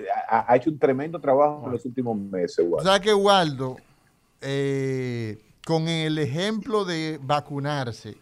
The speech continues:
Speaker 2: y de hacerlo
Speaker 1: Sí,
Speaker 2: público,
Speaker 1: así es.
Speaker 2: eh, da un mensaje de que, eh, el aspecto epidemiológico, el concepto epidemiológico, él como médico, como pediatra cardiólogo, mucha gente no sabe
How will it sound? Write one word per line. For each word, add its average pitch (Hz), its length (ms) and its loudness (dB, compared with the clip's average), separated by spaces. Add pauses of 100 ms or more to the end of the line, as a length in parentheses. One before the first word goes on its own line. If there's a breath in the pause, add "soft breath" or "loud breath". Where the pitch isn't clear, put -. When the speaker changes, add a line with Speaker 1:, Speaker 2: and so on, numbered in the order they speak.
Speaker 2:
y 123 100 -10
de 120 140 -8
hacerlo 143 340 -8
Speaker 1:
Sí, 117 180 6
Speaker 2:
público, 110 500 -4
Speaker 1:
así 90 420 6
es. - 340 6
Speaker 2:
eh, 151 560 -2
da 165 160 2
un 190 120 -2
mensaje 147 680 -2 (540)
de 131 280 -6
que, 147 560 -6 (680)
eh, 127 440 -14 (460)
el 147 140 -2
aspecto 190 460 -2
epidemiológico, 151 960 -2
el 147 100 -4
concepto 196 580 0
epidemiológico, 139 920 -4
él 151 100 -6
como 151 280 -8
médico, 123 600 -6 (280)
como 131 540 -8
pediatra 160 720 0
cardiólogo, 135 720 -2
mucha 151 240 -8
gente 190 200 -8
no 190 120 -8
sabe 139 340 -8